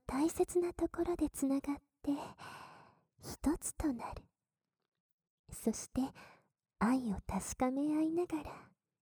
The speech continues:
女性の一番深いところへ、命の小種を気持ちよー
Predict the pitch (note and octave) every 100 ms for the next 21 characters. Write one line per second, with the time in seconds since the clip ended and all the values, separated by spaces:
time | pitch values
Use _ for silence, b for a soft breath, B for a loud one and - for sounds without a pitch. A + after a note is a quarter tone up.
0 | _ _ _ _ - F#3 - - G3 G3
1 | F#3+ F#3 F3+ - - A3+ A#3 A#3 A#3+ A#3
2 | - - B3+ F#4 - D4 - C4+ C4 B3+
3 | A#3+ B3 B B B B B B B B
4 | _ _ - A#3+ B3+ B3+ - G3+ F#3+ F3+
5 | - G3+ G#3+ A#3 A3+ A#3+ - - A3 A3
6 | A#3+ - D4 D4 D4+